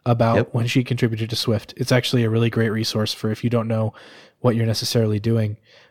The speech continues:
Speaker 1: Um, go to bugs dot swift dot org and search for starter bugs. There's a lot of them. Um,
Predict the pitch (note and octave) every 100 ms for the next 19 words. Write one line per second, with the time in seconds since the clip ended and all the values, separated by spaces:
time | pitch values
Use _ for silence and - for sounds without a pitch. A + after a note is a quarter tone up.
0 | _ B2 A#2+ A#2+ B2 - C#3+ C#3+ C#3+ D3
1 | C#3 C#3 - D3 - C3 A#2 C3 F3 -
2 | B2 - C#3+ - B2+ - - B2+ C3+ D3
3 | D#3 E3+ F3+ - - _ _ _ _ _
4 | _ - B2+ A#2 A2+ C3+ D3+ B2+ G#2+ G2
5 | G#2 _ _ - A#2 A2 G#2